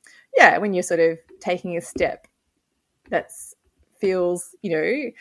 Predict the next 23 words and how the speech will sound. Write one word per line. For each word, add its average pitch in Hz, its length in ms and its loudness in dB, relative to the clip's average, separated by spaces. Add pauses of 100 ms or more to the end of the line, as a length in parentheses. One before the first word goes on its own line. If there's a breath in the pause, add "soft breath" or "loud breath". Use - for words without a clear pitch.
(200 loud breath)
courageous 269 640 0
and 202 100 -4
something 214 460 -2
in - 180 -4
the 202 80 0
direction 196 380 -2
of 185 100 -6
your 175 160 0
dreams, 170 320 -2
I 180 60 -4
think 185 100 -6
it's - 140 -12
really 160 180 -2
important 165 560 -6
to, - 220 -6
to 165 100 -12
celebrate. - 640 -8
So 160 160 -10
we're 165 80 -8
gonna 180 160 -12
do 156 180 -12
that. 139 300 -6
And 170 420 -10